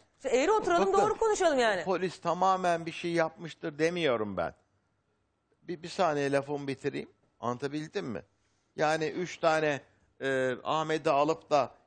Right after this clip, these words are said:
Speaker 2: ilk defa tutulduğu barakaya Ahmet götürdü ya.
Speaker 1: Hı hı.
Speaker 2: Orada, e, tutan tutanaklar var ya.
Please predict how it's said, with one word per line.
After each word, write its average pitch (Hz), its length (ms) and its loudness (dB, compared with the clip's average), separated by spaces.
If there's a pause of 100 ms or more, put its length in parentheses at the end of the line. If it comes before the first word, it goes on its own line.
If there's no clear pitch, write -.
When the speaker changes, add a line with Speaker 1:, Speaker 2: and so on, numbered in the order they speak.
(120)
Speaker 2:
ilk 160 240 -4
defa 147 380 0
tutulduğu 147 600 -8
barakaya 143 540 2
Ahmet 139 420 0
götürdü 156 460 -4
ya. 151 220 0 (120)
Speaker 1:
Hı 180 100 -16
hı. 202 180 -14 (640)
Speaker 2:
Orada, 160 540 0 (340)
e, 120 260 0 (160)
tutan 147 420 -2
tutanaklar 147 640 -2
var 190 280 0
ya. 123 220 0